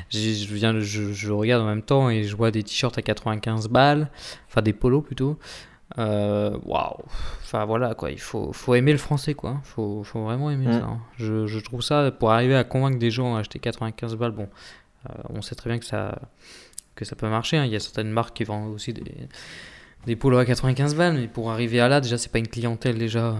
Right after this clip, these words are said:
Speaker 1: tu cibles pas n'importe quelle clientèle. Et, euh, et puis voilà, vraiment montrer vraiment que c'est français, c'est vraiment leur argument premier pour faire avaler la pilule, euh, des, euh, des, même des cent soixante euros le, le pull là, je vois,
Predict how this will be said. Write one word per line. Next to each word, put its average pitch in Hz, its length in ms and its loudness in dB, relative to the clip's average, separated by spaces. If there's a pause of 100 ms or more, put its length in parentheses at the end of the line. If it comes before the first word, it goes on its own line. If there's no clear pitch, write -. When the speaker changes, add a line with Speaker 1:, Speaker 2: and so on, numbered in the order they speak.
(100)
Speaker 1:
tu - 140 -14
cibles - 220 -12
pas 127 120 -2
n'importe 113 300 -4
quelle - 140 -12
clientèle. 139 540 0 (1080)
Et, 107 260 0
euh, 107 80 -2 (840)
et - 120 -10
puis - 260 -10
voilà, 120 260 0
vraiment 117 400 -2
montrer 113 380 -2
vraiment 113 260 -2
que - 60 -16
c'est 117 100 -6
français, 120 380 -6
c'est - 140 -10
vraiment 110 180 -2
leur 110 160 0
argument 113 560 -2 (640)
premier 131 380 4
pour 107 280 -2
faire 110 160 2
avaler 110 260 4
la 110 100 2
pilule, 117 400 0
euh, 104 180 -2 (840)
des, 113 280 4
euh, 107 180 4
des, 107 120 0
même 113 260 2
des 107 120 0
cent 123 220 0
soixante 113 460 0
euros 117 240 4
le, 104 340 0 (360)
le 113 180 -2
pull 143 300 0
là, 135 180 2
je 113 120 -2
vois, 113 340 0